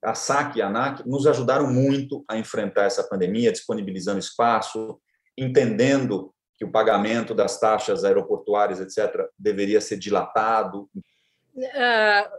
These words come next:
Speaker 2: ve-, vendo isso como um todo, o que mais que, ah, ah, os, os governos poderiam fazer, ah, nesse sentido?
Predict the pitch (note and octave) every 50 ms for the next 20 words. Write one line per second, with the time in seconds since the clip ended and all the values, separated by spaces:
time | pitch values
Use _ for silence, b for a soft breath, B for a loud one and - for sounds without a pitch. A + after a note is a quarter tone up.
0 | - _ A3+ - D4+ B3+ C4 B3 B3 - _ A3+ - D#4 E4+ E4+ D4+ C4+ C#4 C#4+
1 | C#4 - - - - C4 B3 B3 A#3+ - A#3 G3+ G3 - _ - F#4+ F#4 F4 E4+
2 | E4+ E4 D#4 C#4 B3 - - _ - A3 G3 F#3 E3 - _ - F3+ F3 E3+ D#3+
3 | D#3+ D#3 D#3 - - D#3+ D#3 D3+ D3 C#3+ C#3+ C#3 C#3 C#3+ C#3 - F3+ F3+ E3 G3+
4 | - - _ _ _ _ _ _ - - F#3 - - - B3+ A#3 G3 E3 E3+ A3+
5 | A#3+ A#3+ A3+ G3+ F#3+ F3+ E3+ - - - A3 G#3 G3 G3+ G3+ G3 G3+ G3 G3 G3
6 | F#3 E3+ E3 - _ - - - G3+ F#3+ F3+ E3+ E3 F#3+ F3+ F3+ D#3 - _ _
7 | _ _ _ _ _ _ _ _ _ _ _ _ _ - E3+ D#3+ D#3 D3+ C#3+ -
8 | - F#3 G3+ F3+ F#3+ G3+ F3 - A3 G3+ F#3+ F#3 - - F#3+ E3 D3+ C#3 - -
9 | C#3 C3+